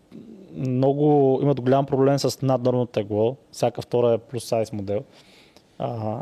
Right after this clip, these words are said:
и имат, а, проблеми с това. Тези жени, които всъщност са слаби във форма,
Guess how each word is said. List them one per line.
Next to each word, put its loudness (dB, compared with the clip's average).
и -2
имат, 0
а, 0
проблеми -2
с -10
това. 0
Тези 4
жени, 2
които 0
всъщност 0
са 0
слаби 0
във 0
форма, 0